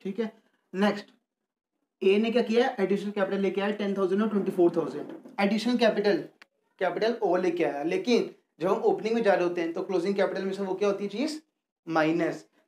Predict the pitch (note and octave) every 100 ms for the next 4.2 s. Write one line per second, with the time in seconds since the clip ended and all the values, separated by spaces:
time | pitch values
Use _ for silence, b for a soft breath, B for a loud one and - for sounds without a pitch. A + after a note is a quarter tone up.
0 | - F3+ F#3+ G#3 G#3 G3+ G#3+ G#3 G3+ G3+
1 | G#3 G#3 G#3 G#3+ - G#3+ G#3 C#4+ D4+ G3+
2 | - G3+ F#3+ F3+ D3+ D3+ D3 E3 E3 F#3+
3 | F3 E3+ F3 F3 F3 F#3 F#3 F3+ F#3 D#3+
4 | F3+ C4